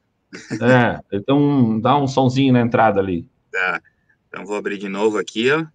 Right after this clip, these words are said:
Speaker 1: Ele tá muito rápido. Ele tá,
Speaker 2: É.
Speaker 1: ele tá muito rápido, não tá nem mostrando direito, mas é isso aí, ó. Essa é a versão quatro. É lógico, o, ali a Magda tava com a versão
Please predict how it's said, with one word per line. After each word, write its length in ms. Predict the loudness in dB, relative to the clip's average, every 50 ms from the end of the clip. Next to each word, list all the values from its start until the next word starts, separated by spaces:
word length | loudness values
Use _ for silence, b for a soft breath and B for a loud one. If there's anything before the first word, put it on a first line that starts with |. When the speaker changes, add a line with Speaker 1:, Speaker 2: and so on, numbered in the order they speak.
| _ _ _ _ _ _ _ _ _ _ _ _ _ _ _ _ _ _ _ _ _ _ _ _ _ _ _ _ _ _ _ _ _ _ _ _ _ _ _ _ _ _ _ _ _ _ _ _ _ _ _ _ _ _ _ _ _ _ _ _ _ _ _ _ _ _ _ _ _ _ _ _ _ _ _ _ _ _ b b b b b b b -14 -12 2 4
Speaker 1:
Ele 100 | 4 6
tá 120 | 6 6
muito 220 | 6 6 6 6 6
rápido. 560 | 6 8 8 8 8 6 4 0 2 2 0 0 -2 -4 -4 -10 -18 _ _ _ _ _ B B B B B
Ele 120 | 2 2 4
tá, 80 | 4 4
Speaker 2:
É. 180 | 4 4 4 2 -6 -2 -2 2 4 4 4 4 2 0 0 -6 -14 B B B B B B
Speaker 1:
ele 120 | 6 6
tá 120 | 8 8 8
muito 280 | 8 8 8 8 8
rápido, 240 | 8 8 8 8 8
não 120 | 6 6 6
tá 100 | 6 6
nem 140 | 8 8
mostrando 1040 | 10 10 8 6 8 6 6 8 8 6 6 6 6 6 6 4 4 4 2 2 0
direito, 380 | 0 0 2 2 2 2 2 0
mas 180 | 0 0 2 2
é 100 | 2 2
isso 160 | 2 4 4
aí, 180 | 6 6 6 4
ó. 160 | 4 2 2
Essa 240 | 0 0 0 0 0
é 40 | 0
a 40 | 4
versão 360 | 4 4 2 4 0 -2 0
quatro. 440 | 4 6 6 6 6 4 0 -12 b b b b b b b
É 100 | 0 4
lógico, 500 | 6 8 6 6 4 0 -10 -12 -14 _ _ _
o, 160 | -6 0 0 2
ali 240 | 2 4 4 4
a 60 | 2 4
Magda 280 | 2 2 0 0 -2
tava 220 | 0 2 2 2 2
com 100 | 2 -2
a 60 | 0
versão 520 | 0 -4 -4 -2 -2 0 0 0 -2 -6